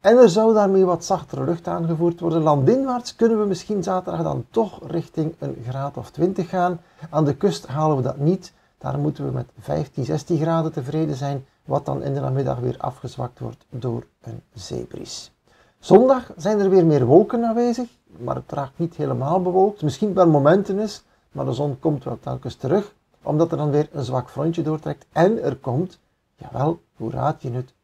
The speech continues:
ook weer meer wind. Vanaf maandag zet ik er de pluim bij en dan zien we toch een verandering ten opzichte van de vorige dagen. Was het de vorige dagen een enorme spreiding die we zagen, dan is die wat minder geworden volgende week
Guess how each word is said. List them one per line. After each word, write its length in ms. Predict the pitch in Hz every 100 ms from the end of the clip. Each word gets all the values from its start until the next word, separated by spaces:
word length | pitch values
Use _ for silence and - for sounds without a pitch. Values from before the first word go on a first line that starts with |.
| _
ook 300 | 143 139 131
weer 240 | 123 120 -
meer 300 | 120 110 104 -
wind. 420 | 113 110 - - _ _ _ _ _ _ _ _ _
Vanaf 300 | 214 262 220
maandag 360 | 247 247 226 165
zet 180 | 220
ik 120 | 214 208
er 80 |
de 80 | 160
pluim 380 | 170 147 175 220
bij 280 | 233 233 -
en 120 | 180
dan 120 | 196
zien 140 | 170 220
we 100 | 214
toch 160 | 208
een 100 | 190
verandering 500 | 165 180 190 175 175
ten 120 | 160
opzichte 360 | 151 - 139 135
van 140 | 131
de 80 | 117
vorige 340 | 117 120 113 113
dagen. 560 | 131 160 180 202 220 - _ _ _ _ _ - -
Was 320 | - 170 139
het 140 | 143
de 80 | -
vorige 340 | 123 160 151 143
dagen 440 | 147 147 127 127 _
een 180 | 139 139
enorme 400 | 147 170 214 175
spreiding 580 | - - 156 180 190 185
die 80 |
we 100 | 185
zagen, 460 | 175 165 165 170 165 _ _ _
dan 160 | 147 139
is 180 | 208
die 140 | 185 196
wat 180 | 156 139
minder 460 | 135 147 165 180
geworden 440 | 185 196 196 196 180
volgende 340 | 196 185 180
week 300 | 185 185 185